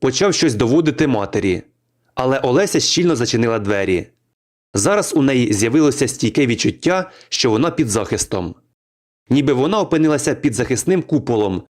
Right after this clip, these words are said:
де ніщо вже не може загрожувати. Вона чула, як Денис грюкнув дверима, і в цю мить зрозуміла. Все, більше її нічого не пов'язує з чоловіком.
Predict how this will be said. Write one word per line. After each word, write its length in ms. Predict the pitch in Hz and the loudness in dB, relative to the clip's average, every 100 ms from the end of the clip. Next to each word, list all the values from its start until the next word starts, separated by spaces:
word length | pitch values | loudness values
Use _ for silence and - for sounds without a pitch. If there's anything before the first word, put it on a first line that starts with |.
| _ _ - | _ _ -2
де 140 | 123 | 0
ніщо 340 | 143 - 208 | 2 2 2
вже 320 | 196 113 110 - - | 2 2 -2 -4 -8
не 120 | 110 117 | -2 0
може 260 | 170 151 | 2 2
загрожувати. 840 | 127 135 117 98 101 92 - 90 - _ _ _ _ _ _ _ | 2 0 0 0 0 -2 -4 -6 -8 _ _ _ _ _ _ _
Вона 260 | 117 143 165 | 0 0 0
чула, 440 | - 226 185 113 - | 0 2 2 -2 -2
як 160 | 131 113 | -2 0
Денис 300 | 127 196 135 | 0 2 2
грюкнув 420 | 120 165 151 123 | 0 0 0 0
дверима, 640 | 117 127 107 98 92 - _ _ _ - | 0 0 0 0 -4 -8 _ _ _ -4
і 100 | 139 | -4
в 40 | |
цю 200 | - - | -2 0
мить 160 | 143 175 | 2 2
зрозуміла. 760 | 127 127 131 120 104 92 117 - _ _ _ _ _ - | 2 2 2 2 2 0 -4 -12 _ _ _ _ _ -10
Все, 500 | - - 123 92 - _ - - | -6 -2 -2 -2 -8 _ -18 -4
більше 340 | 113 196 - | 0 0 2
її 320 | 143 127 147 127 | 2 2 2 2
нічого 420 | 123 123 185 170 | 0 2 2 2
не 100 | 135 | 2
пов'язує 460 | 127 113 135 127 | 0 0 2 0
з 40 | 120 | 0
чоловіком. 680 | - 123 113 98 110 92 | 2 2 0 -2 -4 -4